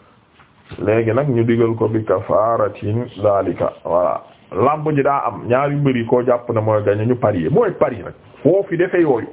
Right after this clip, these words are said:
Koo ne kaañ parier. Saraxel. Acca.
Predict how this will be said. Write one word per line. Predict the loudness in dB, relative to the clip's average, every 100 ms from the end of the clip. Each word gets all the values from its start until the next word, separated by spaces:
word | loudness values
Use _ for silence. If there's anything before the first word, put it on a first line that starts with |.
| -2
Koo | 2 2 2
ne | -2
kaañ | -2 -2 0
parier. | 0 0 -2 -6 -20 -20 -20 -20 -20 -2
Saraxel. | 0 0 -2 -6 -2
Acca. | -2 -2